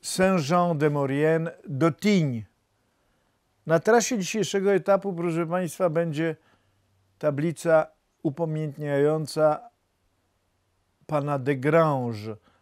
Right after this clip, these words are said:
Henri Desgrange to był ten człowiek, któremu z-, dziennikarz, który, właściciel, em, dziennika,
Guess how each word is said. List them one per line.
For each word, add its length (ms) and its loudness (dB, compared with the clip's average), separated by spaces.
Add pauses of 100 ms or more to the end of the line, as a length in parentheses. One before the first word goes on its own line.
Henri 360 -2
Desgrange 760 2 (480)
to 120 -4
był 320 -4 (640)
ten 220 -2
człowiek, 500 0
któremu 440 0
z-, 120 -10
dziennikarz, 720 0
który, 460 -4
właściciel, 760 -4 (360)
em, 1000 -4 (480)
dziennika, 760 -2